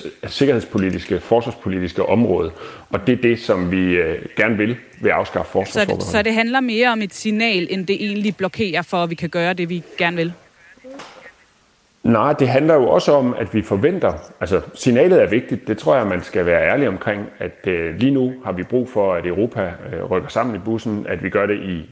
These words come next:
Speaker 1: nato, at vi gør det i Vesten det hele taget. Men det er jo også fordi, vi forventer, at der vil blive sat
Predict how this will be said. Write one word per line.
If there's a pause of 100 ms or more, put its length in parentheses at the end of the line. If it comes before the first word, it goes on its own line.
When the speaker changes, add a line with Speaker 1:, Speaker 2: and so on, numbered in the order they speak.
Speaker 1:
nato,
at
vi
gør
det
i
Vesten
det
hele
taget. (340)
Men
det
er
jo
også
fordi,
vi
forventer,
at
der
vil
blive
sat